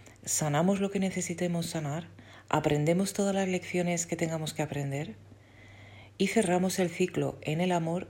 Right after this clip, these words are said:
en la paz, en la armonía. Cerrar el ciclo no significa que si haya cosas interesantes en esa época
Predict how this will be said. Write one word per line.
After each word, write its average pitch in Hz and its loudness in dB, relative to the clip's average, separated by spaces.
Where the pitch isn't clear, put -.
en 156 -4
la 147 -2
paz, 180 0
en 180 2
la 180 0
armonía. 147 -2
Cerrar 165 6
el 190 6
ciclo 208 0
no 202 2
significa 160 -2
que 143 -4
si - 0
haya 160 4
cosas 165 -2
interesantes 156 0
en 156 -2
esa 147 -2
época 165 0